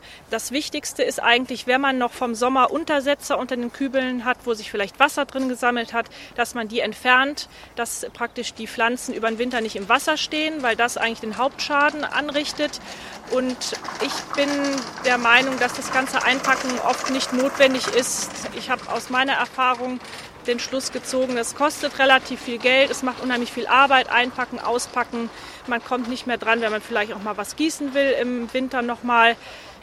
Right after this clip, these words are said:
Ich lasse es oft drauf ankommen. Wenn man vielleicht irgendwas ganz besonders Rares hat, was auf gar keinen Fall kaputt gehen soll, kann man es natürlich gerne schützen.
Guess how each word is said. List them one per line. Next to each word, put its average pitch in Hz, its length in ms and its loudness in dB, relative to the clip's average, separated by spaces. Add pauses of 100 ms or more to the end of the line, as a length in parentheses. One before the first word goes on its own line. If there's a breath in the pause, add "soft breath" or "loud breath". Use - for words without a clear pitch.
Ich 247 120 -10
lasse 254 220 4
es 240 100 -6
oft - 260 0
drauf 220 260 2
ankommen. 285 720 2 (100)
Wenn 247 120 2
man 247 120 0
vielleicht 240 380 -2
irgendwas 247 360 -4
ganz 240 240 0
besonders 247 720 -2
Rares 254 460 6
hat, 247 220 2
was 233 220 -4
auf - 200 -8
gar 247 220 6
keinen 262 240 -4
Fall 247 260 0
kaputt 240 380 -10
gehen 254 160 -4
soll, 226 180 -2
kann 226 180 -4
man 208 120 -2
es - 60 -14
natürlich 208 320 -10
gerne 214 260 0
schützen. 277 500 -6